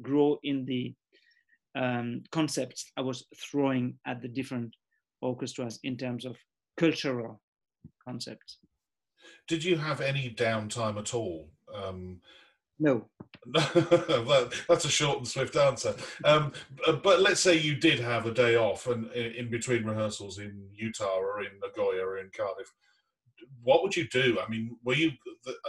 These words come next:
Speaker 2: then on the phone or emailing to the other two orchestras, or did you just get a chance someday to just, you know, walk in a park or, you know, sit in a restaurant for far too long? Or, do you know what I mean? There must have been some way that you just stopped for twenty-four hours occasionally.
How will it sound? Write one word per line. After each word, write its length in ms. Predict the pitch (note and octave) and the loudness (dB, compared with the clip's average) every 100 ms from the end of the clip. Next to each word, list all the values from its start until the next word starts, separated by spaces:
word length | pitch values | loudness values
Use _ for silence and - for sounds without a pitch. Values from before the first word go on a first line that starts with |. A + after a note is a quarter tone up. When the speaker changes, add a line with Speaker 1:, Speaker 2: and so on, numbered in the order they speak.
| - | 0
Speaker 2:
then 160 | C3+ B2+ | 4 6
on 220 | B2+ B2+ | 4 4
the 60 | B2 | 2
phone 340 | - B2 A#2 | 4 4 4
or 140 | A2 | 0
emailing 440 | A2+ A2+ A2+ A2 G#2+ | -2 -2 -2 -4 -6
to 80 | A#2 | -8
the 120 | A2 | -2
other 180 | A#2 A2+ | -2 -2
two 220 | - A2+ | -4 -4
orchestras, 380 | A2 - C#3 C#3 | -4 -6 -12 -6
or 140 | A#2+ A2+ | -6 -4
did 180 | D#3 | -6
you 140 | E3+ D#3+ | -6 -8
just 260 | C3+ A#2+ | -8 -6
get 140 | B2+ - | -4 -4
a 40 | |
chance 500 | - A#2 A2+ A2 - _ _ _ _ _ | -4 -4 -4 -6 -14 _ _ _ _ _
someday 520 | - - B2 A2+ A#2+ A#2 | -6 0 0 2 2 2
to 120 | G#2+ | -2
just, 320 | - A#2+ - | -6 -8 -8
you 60 | B2+ | -10
know, 180 | G2 F#2 - _ _ - | -10 -10 -16 _ _ -20
walk 400 | A2 B2+ B2+ - - _ _ _ _ _ _ _ - | -4 -2 -2 -4 -18 _ _ _ _ _ _ _ -2
in 100 | B2+ | 0
a 60 | |
park 420 | B2 C3 - - - - | 0 -4 -6 -6 -10 -14
or, 300 | A#2 G#2 G2+ G#2 | -12 -10 -10 -10
you 80 | A2 | -10
know, 160 | F2+ F2+ | -12 -10
sit 300 | - C3+ B2 | -8 -8 -6
in 80 | A#2 | -4
a 60 | |
restaurant 500 | A2 A#2 - G#2+ - | -2 -2 -2 -6 -6
for 120 | - G#2 | -14 -6
far 240 | A#2 G#2+ | -2 -2
too 220 | G#2+ G#2+ | -2 -8
long? 280 | G2+ G2 F#2+ F#2+ | -6 -6 -8 -10
Or, 300 | G2 G2 G2 - - _ | -8 -8 -10 -20 -20 _
do 100 | A#2 | -12
you 60 | C#3 | 0
know 140 | C#3 | 2
what 80 | C3+ | 2
I 40 | C3+ | 2
mean? 100 | C3 | 0
There 140 | B2 B2 | 0 0
must 200 | D#3 - | -2 -4
have 100 | B2 | -6
been 160 | B2 | -6
some 340 | A#2 - C#3+ C3 | -4 0 2 2
way 220 | A2+ G2 | 0 -2
that 160 | G2+ | -6
you 100 | G#2 | -10
just 220 | G#2+ A2 - | -10 -8 -8
stopped 400 | - G#2+ - - | -2 -2 -2 -14
for 200 | - G2 | -14 -12
twenty-four 580 | - A2+ G2+ G2 G2 | -6 -6 -4 -2 0
hours 200 | G2 F2+ | -2 -4
occasionally. 540 | F#2 - G#2+ F#2 E2 | -8 -8 -8 -10 -16